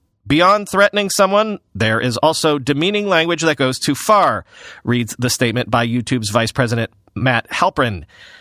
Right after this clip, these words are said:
Quote, "To establish a consistent criteria for what type of content is not allowed on YouTube, we're building upon the framework we use for our hate speech policy. We will no longer allow content that maliciously insults someone based on protected attributes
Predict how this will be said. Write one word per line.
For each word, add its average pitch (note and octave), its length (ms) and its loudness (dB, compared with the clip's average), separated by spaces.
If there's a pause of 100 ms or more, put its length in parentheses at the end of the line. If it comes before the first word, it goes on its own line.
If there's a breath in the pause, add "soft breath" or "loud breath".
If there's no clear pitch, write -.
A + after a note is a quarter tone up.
(200 loud breath)
Quote, D3 220 0
"To F3+ 140 0
establish G3 540 0
a F#3 120 0
consistent F#3+ 560 -2
criteria G3 560 0
for D#3+ 120 -2
what C#3+ 200 0
type D3+ 180 0
of D3 100 -6
content C#3 380 -2
is A#2 140 -4
not D3+ 180 2
allowed F#3 240 4
on E3 140 0
YouTube, D#3+ 340 -2
we're D3 160 2
building D3+ 380 0
upon C#3+ 340 0
the C3 60 -4
framework E3+ 420 0
we G3+ 100 -2
use E3+ 380 0 (300 loud breath)
for A#2 240 2
our B2+ 100 4
hate - 240 -2
speech - 300 -2
policy. G#2 580 -2 (380 loud breath)
We F3 200 2
will G3 440 0 (100)
no F3 300 2
longer G#3 440 0
allow D#3+ 300 2
content F3 540 -2
that D3 160 2
maliciously F3+ 640 -2
insults G#3+ 600 0
someone E3 340 2
based D3+ 280 -2
on C#3 160 0
protected F#3+ 560 -2
attributes D3+ 540 -2